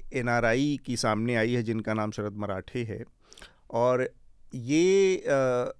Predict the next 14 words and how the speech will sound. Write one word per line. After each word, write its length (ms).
इन्होंने, 560
अ, 120
नीति 560
आयोग 400
को 260
एक, 400
अ, 200
कॉन्सेप्ट 440
नोट, 420
अ, 180
लिख 280
के 120
भेजा 340
था। 340